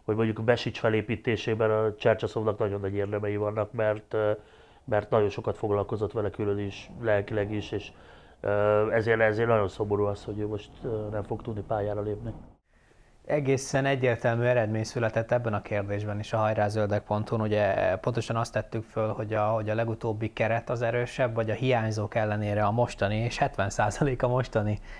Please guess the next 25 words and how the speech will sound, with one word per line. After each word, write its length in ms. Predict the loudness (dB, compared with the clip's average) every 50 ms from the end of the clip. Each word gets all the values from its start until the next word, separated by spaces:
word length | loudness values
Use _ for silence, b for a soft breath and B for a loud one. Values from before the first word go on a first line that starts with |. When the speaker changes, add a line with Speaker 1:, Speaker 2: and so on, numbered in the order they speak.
| B B
Speaker 2:
mellett 380 | B 2 2 4 4 2 2 2
tette 300 | 0 0 0 2 2 2
le 120 | 4 4
a 80 | 4 2
voksát, 400 | 2 0 -2 0 0 -2 0 -2
úgyhogy 200 | -2 -2 0 0
nagy 180 | 2 2 2 2
a 40 | 0
bizalom 360 | 0 0 2 2 2 2 0
a 80 | 0
csapat 340 | -2 -2 -2 0 0 0 0
mellett, 280 | 0 0 0 0 0 0
de 60 | 0
egy 80 | -2 -2
picit 280 | -2 -2 -2 -2 -2
beszélhetünk 560 | -2 -2 -2 -2 -2 -2 -2 -2 -2 -2 -4
most 180 | -4 -4 -6 -6 -4
a 20 |
hiányzókról, 580 | -2 -2 0 -2 -2 -2 -2 -4 -4 -4 -4 -4
ugye 160 | -2 -2 -2
előbb 240 | -2 -2 -2 -2 -2
már 160 | -4 -4 -2
érintetted 600 | -2 -2 -4 -4 -6 -6 -6 -6 -6 -4 -4 -4
Besicset 460 | -2 -4 -4 -6 -8 -8 -8 -6 -6
is. 260 | -6 -6 -6 -8 -12